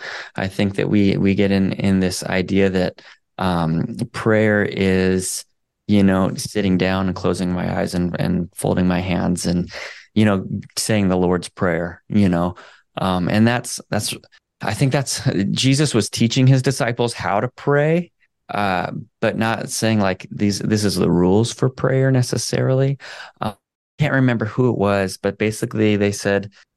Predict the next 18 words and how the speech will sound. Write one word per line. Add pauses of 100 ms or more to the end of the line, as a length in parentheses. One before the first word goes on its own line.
(140)
uh, (320)
"You
know,
someone, (760)
you've
reached
a
level
in
your
relationship
with
God
when
it
becomes
more
conversational."